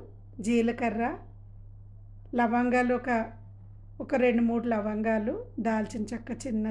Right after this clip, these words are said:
చెక్క, ఇలాచీలు. ఇలాచీలు ఒక రెండు వేసుకోండి, సరిపోతుంది. ఇవి పౌడర్ చేసుకొని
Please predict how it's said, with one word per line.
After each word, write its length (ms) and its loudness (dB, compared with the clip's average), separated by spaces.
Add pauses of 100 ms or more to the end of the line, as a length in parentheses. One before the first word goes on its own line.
(120)
చెక్క, 260 -10 (920)
ఇలాచీలు. 580 2 (320)
ఇలాచీలు 440 4
ఒక 160 -4
రెండు 220 4
వేసుకోండి, 500 -4
సరిపోతుంది. 680 -8 (680)
ఇవి 200 2 (400)
పౌడర్ 440 4
చేసుకొని 560 0